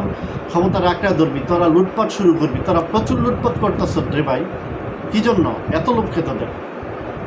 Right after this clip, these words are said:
তোরা ব্যবসা, ব্যবসা করলে তোরা বে-, বা-, পড়ালেখা শেষ কর, শেষ করে তারপরে তোরা কর না। তখন এখনই ক্ষমতা দখল করে খাইতে হবে,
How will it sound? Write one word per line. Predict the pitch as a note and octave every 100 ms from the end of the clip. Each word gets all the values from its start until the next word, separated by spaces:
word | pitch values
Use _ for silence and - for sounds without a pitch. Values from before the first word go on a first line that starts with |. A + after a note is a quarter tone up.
| -
তোরা | A3 A3+
ব্যবসা, | G#3+ A3 - G#3 F#3+ - - -
ব্যবসা | F3+ F#3+ A3
করলে | G#3 G#3 -
তোরা | G#3 - - - -
বে-, | G#3+ - - - - -
বা-, | - - - -
পড়ালেখা | - G3+ G3+ G#3+ G3+
শেষ | A3 B3+
কর, | - C4+
শেষ | C4+ C4 C4
করে | C#4+ B3+ -
তারপরে | A3+ A3 G#3
তোরা | G3 F#3
কর | D#3 - - - - - - - - - - - - F#2+ G#2+
না। | D3 E3
তখন | F3+ F#3
এখনই | G3 F3 E3+ G#3+
ক্ষমতা | A3 F#3 G3+ G3+
দখল | F#3+ F#3+ F3+
করে | F#3+ G3
খাইতে | F3 E3+
হবে, | F3+ D3+